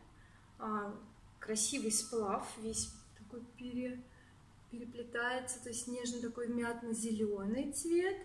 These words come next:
И вкрапления, разводы серого цвета. Кстати, в каталоге даже внимания не обратила на эти серьги, а сейчас на них смотрю, и они мне очень-очень нравятся.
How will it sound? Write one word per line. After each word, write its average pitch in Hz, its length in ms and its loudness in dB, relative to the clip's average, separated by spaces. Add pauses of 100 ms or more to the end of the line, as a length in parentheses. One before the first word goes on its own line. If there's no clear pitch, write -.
(480)
И 302 400 0
вкрапления, 262 1160 0
разводы 233 840 2 (520)
серого 233 640 6
цвета. 226 760 2 (540)
Кстати, 247 520 0
в 196 120 -10
каталоге 285 420 2
даже 233 200 0
внимания 254 360 6
не 220 80 4
обратила 214 440 2
на 214 80 2
эти 208 180 0
серьги, 262 440 2
а 202 60 4
сейчас - 300 0
на 233 60 -2
них 214 180 2
смотрю, 226 320 -4
и 277 100 -4
они 214 200 0
мне 240 120 2
очень-очень 226 600 0
нравятся. 214 640 -2